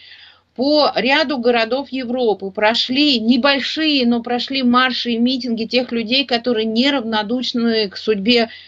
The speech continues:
России, к истории России, современной истории России. Прошли эти митинги, и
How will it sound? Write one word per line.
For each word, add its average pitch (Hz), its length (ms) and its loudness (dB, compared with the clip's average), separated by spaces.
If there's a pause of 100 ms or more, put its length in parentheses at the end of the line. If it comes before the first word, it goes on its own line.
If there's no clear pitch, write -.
(140)
России, 208 720 -2 (180)
к - 80 -4
истории 240 500 2
России, 208 600 0 (220)
современной 240 680 2
истории 220 400 2
России. 190 520 -6 (840)
Прошли 262 480 0
эти 240 140 -10
митинги, 247 580 -4 (420)
и 269 320 2